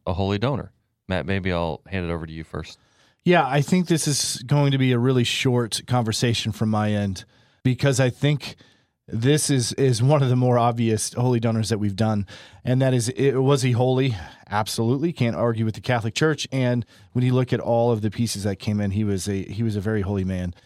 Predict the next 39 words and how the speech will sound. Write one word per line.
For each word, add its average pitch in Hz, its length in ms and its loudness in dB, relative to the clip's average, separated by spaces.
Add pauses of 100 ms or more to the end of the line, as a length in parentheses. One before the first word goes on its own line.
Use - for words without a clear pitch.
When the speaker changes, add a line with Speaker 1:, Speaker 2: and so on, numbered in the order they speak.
(200)
Speaker 2:
Second, 123 420 0
was 113 180 -2
he 107 120 -2
a 95 60 0
donor? 110 420 0 (160)
Absolutely. 101 640 -2
He 98 180 -2
was, 98 340 -2
he 104 120 -4
was 98 200 -2
a 90 60 -6
strong 113 440 -2
donor. 117 380 0 (420)
I 113 120 -2
don't 123 180 0
think 117 260 -4 (200)
you 123 200 -2
could 113 400 -2 (260)
be 147 300 2
any 151 240 0
stronger 135 480 0
of 117 80 0
a 110 60 0
donor 123 380 0
than 117 340 -2 (340)
by 123 280 0
giving 156 300 0
away 135 400 2
of 110 140 -4
your 107 140 -2
wealth 123 380 2 (220)
in 127 140 0
order 120 360 0
to 104 80 -6
give 117 400 -2
someone 117 640 -2 (260)
their 113 120 -2
freedom. 92 580 -8 (480)
And 101 460 -4